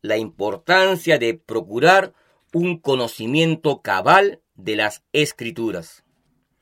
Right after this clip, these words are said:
inspirada divinamente, capaz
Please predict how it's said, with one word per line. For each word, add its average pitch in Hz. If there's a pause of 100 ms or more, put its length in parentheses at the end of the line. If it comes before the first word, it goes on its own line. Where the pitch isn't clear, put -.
(520)
inspirada 165
divinamente, 117 (340)
capaz 180